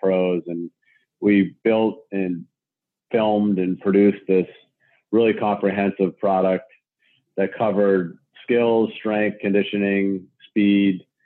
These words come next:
that sort of thing. And the feedback, that product did well, and it continues to do well. And, but some of the feedback we got from that,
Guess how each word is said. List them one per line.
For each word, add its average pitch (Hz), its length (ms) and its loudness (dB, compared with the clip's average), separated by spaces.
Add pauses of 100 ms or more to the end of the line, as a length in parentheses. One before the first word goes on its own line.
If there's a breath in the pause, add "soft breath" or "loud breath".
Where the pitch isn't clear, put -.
(320)
that 107 200 -4
sort 92 180 0
of 85 100 -8
thing. 82 360 -8 (300)
And 104 360 0
the 101 160 -2
feedback, 123 580 0 (560)
that 120 180 0
product 127 460 -2 (640)
did 101 240 0
well, 113 380 0
and 98 100 -6
it 92 120 -12
continues 104 420 -8
to 98 60 -10
do 98 200 -4
well. 95 500 -2 (840)
And, 104 560 -4 (580)
but 104 140 -6
some 151 120 0
of 143 60 2
the 127 140 -2
feedback 123 440 2
we 117 60 -4
got 107 240 -2
from 107 140 -6
that, 107 420 0